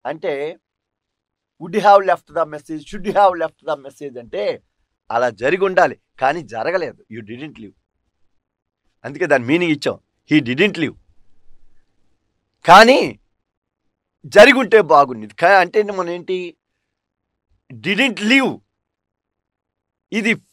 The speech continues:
ఫుల్‌ఫిల్ అవ్వడానికి మనం ఇలా చెప్తూ ఉంటాం అన్నమాట. if కండిషన్‌లో థర్డ్ కండిషన్ ఇవి వాడుతూ ఉంటాం అన్నమాట. చూడండి, షుడ్‌ని. షల్‌కి పాస్ట్ టెన్స్‌గా,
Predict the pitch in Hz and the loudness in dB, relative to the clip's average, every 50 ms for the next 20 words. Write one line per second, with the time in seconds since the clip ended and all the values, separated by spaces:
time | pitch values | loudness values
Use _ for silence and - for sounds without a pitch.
0 | _ _ - - 147 220 233 208 160 269 277 262 247 233 226 226 240 226 220 196 | _ _ -14 -6 -4 -4 -4 -2 0 4 8 8 8 8 8 8 8 6 6 4
1 | - - 147 156 160 170 170 _ _ _ _ 147 160 175 165 156 147 147 147 139 | -2 -6 -6 -6 -6 -6 -8 _ _ _ _ -2 -2 -2 -2 -2 -2 -4 -4 -4
2 | - 143 107 _ 147 135 107 123 117 110 104 98 _ _ - 131 127 - 202 196 | -8 -12 -12 _ -12 -10 -10 -12 -14 -14 -18 -20 _ _ -20 -20 -12 -6 -6 -6
3 | 185 175 180 - 185 180 185 185 165 151 156 156 160 156 165 170 - 190 175 160 | -6 -6 -12 -14 -10 -6 -4 -4 -4 -4 -6 -4 -4 -4 -4 -4 -6 -10 -10 -10
4 | 160 156 - 190 196 156 123 117 123 123 113 - 107 98 98 - 87 90 85 82 | -12 -16 -16 -16 -16 -12 -10 -8 -10 -10 -12 -18 -20 -20 _ -20 -20 _ -20 -20
5 | _ _ _ _ _ _ _ _ _ _ _ _ _ _ _ _ _ _ _ _ | _ _ _ _ _ _ _ _ _ _ _ _ _ _ _ _ _ _ _ _
6 | - 185 180 160 160 139 127 127 - 151 131 107 101 - _ _ _ _ _ _ | -4 -4 -2 -2 -2 -4 -8 -12 -16 -16 -18 -18 -20 -20 _ _ _ _ _ _
7 | _ _ _ _ _ _ _ _ _ _ _ _ _ - - - 240 220 240 277 | _ _ _ _ _ _ _ _ _ _ _ _ _ -12 -2 2 4 4 6 6
8 | 277 220 208 - 262 254 254 254 - 254 254 240 214 - - 170 175 | 4 4 4 6 8 8 8 6 2 0 -2 -2 -2 -6 -4 -2 -2